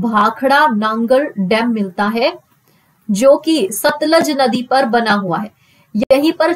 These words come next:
चमेरा डैम आपको मिलेगा, जो कि रावी नदी के ऊपर बना हुआ है। ठीक है, ये तो डैम हो गए आपके। यहाँ पर आपको नेशनल पार्क्स कौन कौन से मिल जाएंगे, तो देखो,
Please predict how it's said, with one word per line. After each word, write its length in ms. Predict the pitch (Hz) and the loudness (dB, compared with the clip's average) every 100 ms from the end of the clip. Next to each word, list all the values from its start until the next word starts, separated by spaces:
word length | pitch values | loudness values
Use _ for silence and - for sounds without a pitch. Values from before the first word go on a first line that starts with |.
| - | -4
चमेरा 720 | - 277 277 311 320 320 339 - | 0 2 2 0 2 2 0 -2
डैम 260 | 208 240 269 226 | 0 0 0 0
आपको 340 | 233 - 262 | 0 2 0
मिलेगा, 460 | 254 247 262 269 285 - _ _ _ _ - | 2 2 2 0 -4 -12 _ _ _ _ -8
जो 280 | 208 226 269 | -2 2 2
कि 200 | 277 302 | 2 -2
रावी 480 | 233 233 220 277 339 | 2 4 4 4 2
नदी 280 | 294 247 240 | 0 0 -2
के 120 | 226 | -2
ऊपर 400 | 220 220 247 392 - | -4 -2 0 0 -4
बना 260 | 202 202 190 | -4 -2 0
हुआ 240 | 170 170 160 | -2 -4 -8
है। 120 | 208 _ _ - | -10 _ _ -12
ठीक 180 | 202 | -6
है, 60 | 196 | -4
ये 100 | 240 | -2
तो 100 | 262 | -2
डैम 240 | 240 214 202 | 0 0 -2
हो 120 | 185 | -4
गए 140 | 165 165 | -4 -4
आपके। 320 | 139 - - _ _ - - _ _ - | -6 -10 -20 _ _ -20 -20 _ _ -2
यहाँ 360 | 269 277 320 339 | 0 2 2 4
पर 80 | |
आपको 300 | 320 311 - | 2 2 0
नेशनल 480 | 302 254 254 - 311 | 0 0 0 0 -2
पार्क्स 340 | 320 294 - - | 2 2 0 -2
कौन 240 | - 285 | 0 2
कौन 200 | 285 285 | 2 2
से 140 | 277 302 | 2 0
मिल 180 | 277 285 | 2 2
जाएंगे, 400 | 285 262 285 330 | 0 -2 -6 -8
तो 180 | - 196 | -6 -4
देखो, 320 | 175 - | -4 -8